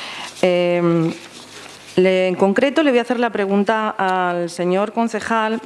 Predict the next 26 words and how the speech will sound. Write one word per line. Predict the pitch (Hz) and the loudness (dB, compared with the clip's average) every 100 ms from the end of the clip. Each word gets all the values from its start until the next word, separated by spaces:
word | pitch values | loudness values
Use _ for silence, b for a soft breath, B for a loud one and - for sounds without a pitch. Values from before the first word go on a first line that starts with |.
| - | -8
de | 165 175 | -4 -2
Servicios | 175 180 240 - 226 220 - | 0 0 0 0 0 0 -2
e | |
Infraestructura. | 180 - 165 160 - 185 175 B B B B B B | -2 0 -4 -6 -2 2 2 B B B B B B
Señor | 190 190 202 | 2 4 2
Roldán, | 214 214 202 | 4 2 2
¿se | 190 | 0
acuerda | 190 214 254 | 2 0 2
cuando | 254 233 | 2 2
se | 233 | 2
sentaba | 214 208 233 226 | 0 0 0 0
usted | 214 233 214 | 0 0 0
aquí, | 185 220 | 0 0
en | 214 | 0
este | 202 208 202 | 0 0 0
lado, | 226 220 190 | 0 0 0
donde | 196 202 | -2 0
yo | 208 | -2
estoy | 208 220 208 | 0 0 2
ahora? | 220 185 - - - - - - - B B B B B B | 2 -2 -6 -16 -20 -20 -20 -14 -14 B B B B B B
¿Y | 190 | 0
se | |
acuerda | 196 202 220 240 | 2 2 0 2
cuando | 233 220 | 0 2
cogía | 214 233 226 | 0 0 -2
usted | - 233 208 | 0 0 0